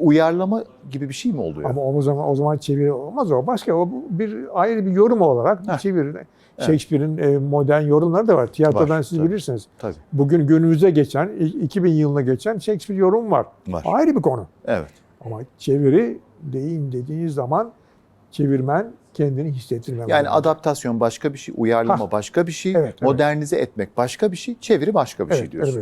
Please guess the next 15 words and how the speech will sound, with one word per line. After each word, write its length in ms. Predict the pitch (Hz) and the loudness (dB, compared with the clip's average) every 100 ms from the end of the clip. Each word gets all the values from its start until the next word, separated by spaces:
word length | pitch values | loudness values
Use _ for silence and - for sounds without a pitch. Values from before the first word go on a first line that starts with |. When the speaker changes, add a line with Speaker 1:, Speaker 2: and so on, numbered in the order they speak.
| - | -8
Speaker 2:
evet, 80 | - - | -12 -8
tabii 160 | 117 | -8
ki. 60 | 107 | -6
Speaker 1:
Eyvallah. 240 | 80 - - _ - - | -10 -12 -18 _ -20 -4
Peki 220 | 262 247 | 0 4
hocam, 240 | 214 190 233 - - - | 4 4 0 -4 -16 0
öteki 340 | 156 - - | 2 2 2
ses 360 | - 214 - - _ _ - | 2 0 -2 -8 _ _ -8
üzerinde, 600 | 139 175 175 175 175 - - _ | 0 2 2 2 0 -2 -6 _
e, 280 | 123 113 117 | -4 -2 -2
duralım 340 | 139 165 294 | 0 2 2
mı? 140 | 190 95 _ _ _ _ _ _ _ _ _ _ | -2 -4 _ _ _ _ _ _ _ _ _ _
Octavio 400 | 117 - 123 113 | -8 -2 0 0
Paz 320 | 107 110 98 | -2 -4 -4
desek. 420 | 101 90 - - | -8 -8 -10 -16